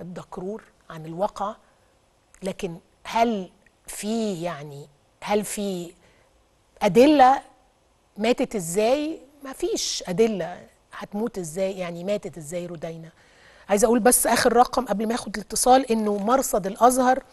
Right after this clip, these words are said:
الحد الماضي كان بيتكلم على، الحقيقة بشكرهم على ال-، على الإحصائيات اللي بيطلعوها، بيتكلموا عن التنمر، إن آخر إحصائية صادرة عن اليونيسف ألفين وتسعتاشر بتقول إن ربع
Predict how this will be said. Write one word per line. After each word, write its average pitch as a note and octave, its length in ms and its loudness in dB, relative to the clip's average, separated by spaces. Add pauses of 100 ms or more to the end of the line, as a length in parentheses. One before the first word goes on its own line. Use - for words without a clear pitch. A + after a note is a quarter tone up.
(1300)
الحد A3 280 2
الماضي A3 380 2
كان G3+ 160 -2
بيتكلم B3+ 400 0
على، A3+ 220 2
الحقيقة B3+ 300 6
بشكرهم G#3 680 -2
على F#3 200 -4
ال-، F3+ 100 -4 (260)
على F3+ 240 2 (920)
الإحصائيات G#3+ 440 4
اللي A3+ 100 -2
بيطلعوها، G3 720 2 (260)
بيتكلموا C4+ 440 2
عن G3+ 140 2
التنمر، G#3 840 -2 (460)
إن G#3+ 140 0
آخر D4+ 460 2
إحصائية B3 560 4
صادرة A#3 440 6
عن A#3 300 4
اليونيسف B3+ 960 0 (340)
ألفين C4 300 2
وتسعتاشر C4 840 0 (440)
بتقول C#4 520 2
إن A#3+ 200 0
ربع B3 600 4